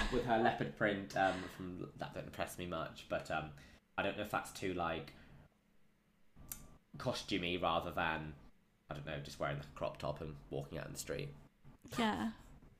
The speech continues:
Speaker 2: I think you, you're supposed to be, like, yeah.
Speaker 1: They need to be
Speaker 2: I don't know.
Speaker 1: sexy.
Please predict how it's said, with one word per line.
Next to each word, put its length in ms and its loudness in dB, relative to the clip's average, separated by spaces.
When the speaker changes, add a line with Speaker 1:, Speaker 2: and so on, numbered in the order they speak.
Speaker 2:
I 120 0
think 260 4
you, 180 4
you're 180 2
supposed 400 2
to 60 -4
be, 300 4
like, 520 2
yeah. 340 4
Speaker 1:
They 80 12
need 60 10
to 60 2
be 80 2
Speaker 2:
I 140 6
don't 100 4
know. 80 2
Speaker 1:
sexy. 220 2